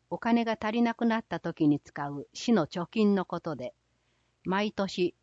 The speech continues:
取り崩したり積み立てたりしています。ある程度の貯金を蓄えておくことで、安定した財政運営を行うことができます。平成三十年、財政調整基金残高は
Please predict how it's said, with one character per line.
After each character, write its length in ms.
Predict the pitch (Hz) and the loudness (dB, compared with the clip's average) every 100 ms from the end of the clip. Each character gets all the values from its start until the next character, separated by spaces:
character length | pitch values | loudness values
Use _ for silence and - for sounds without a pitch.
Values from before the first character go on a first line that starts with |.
| - | -6
取 200 | 208 208 | -4 -4
り 40 | |
崩 260 | - 202 208 | -4 -4 -4
し 120 | - | -6
た 160 | - 165 | -8 -6
り 160 | 135 - - | -8 -12 0
積 100 | 208 | 2
み 80 | 220 | 4
立 180 | - 196 | 0 -4
て 120 | 202 | -4
た 140 | 202 | -4
り 120 | 175 | -4
し 100 | 139 | -6
て 120 | - 135 | -10 -6
い 140 | 135 | -4
ま 140 | 139 131 - | -4 -8 -18
す。 120 | - _ _ _ _ _ _ _ _ _ _ _ - | -20 _ _ _ _ _ _ _ _ _ _ _ -4
あ 120 | 247 | -2
る 180 | 240 - | 0 -2
程 200 | 214 196 | 0 0
度 120 | 165 | 4
の 120 | 156 151 | 4 4
貯 200 | 196 170 | -2 0
金 280 | 214 196 | 4 6
を 120 | 185 180 | 4 0
蓄 480 | - 185 233 233 | -6 -6 -2 -2
え 80 | 202 | -2
て 160 | - 147 | -4 -6
お 60 | |
く 140 | 143 180 | -6 -6
こ 160 | 175 | -6
と 180 | 165 165 | -4 -4
で、 200 | 135 131 _ _ _ _ - | -6 -10 _ _ _ _ -2
安 240 | 214 233 | 2 2
定 220 | - 208 | 2 -2
し 80 | 208 | -2
た 160 | 180 175 | -4 -2
財 200 | 202 220 | -2 -4
政 340 | - 208 196 | -4 -4 0
運 240 | 208 180 | 4 4
営 200 | 156 131 | 4 0
を 180 | 127 127 | -8 -10
行 220 | - - 175 | -10 -2 0
う 260 | 170 165 | 0 -2
こ 160 | 156 160 | -6 -8
と 120 | 165 | -8
が 120 | 127 | -10
で 140 | 131 131 | -14 -12
き 160 | 147 | -8
ま 160 | 135 127 - | -6 -8 -18
す。 120 | - _ _ _ _ _ _ _ _ _ _ _ | -20 _ _ _ _ _ _ _ _ _ _ _
平 200 | 240 247 | 0 0
成 260 | - 226 220 | 0 -2 -2
三 340 | - 208 202 | -2 0 0
十 240 | 196 165 | 2 0
年、 340 | 143 139 131 131 - _ _ - | 0 -2 -4 -6 -12 _ _ -8
財 260 | 175 220 220 | -2 -2 -2
政 320 | - 208 202 | -4 -4 -4
調 280 | - 208 202 | -4 -2 -4
整 260 | 202 190 | -6 -6
基 160 | - - | -10 -8
金 320 | - 190 185 | 0 2 2
残 260 | 180 170 139 | 2 2 0
高 240 | 139 135 | -4 -10
は 180 | 135 127 | -10 -12